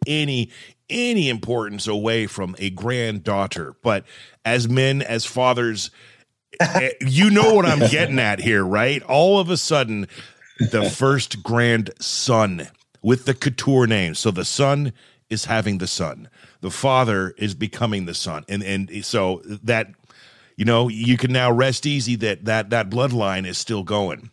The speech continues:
Speaker 1: That's, that's amazing. We've only
Speaker 2: Yeah,
Speaker 1: when
Speaker 2: the
Speaker 1: it co-
Speaker 2: name, the name will definitely, uh, yeah, the na-, the name will definitely be carried on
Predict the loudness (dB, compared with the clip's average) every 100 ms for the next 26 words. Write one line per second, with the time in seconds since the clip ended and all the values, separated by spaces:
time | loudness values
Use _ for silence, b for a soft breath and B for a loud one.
0 | _ -4 -4 -4 -6 -4 -4 -2 -2 -2
1 | -4 -6 -4 -2 -2 -2 -2 4 4 4
2 | 0 2 2 4 6 4 4 6 6 6
3 | 4 0 2 0 0 -2 0 4 6 6
4 | 4 0 -4 -2 2 2 2 -6 -8 -8
5 | -6 -4 0 0 0 0 0 -2 -6 -6
6 | -2 4 4 4 2 0 -4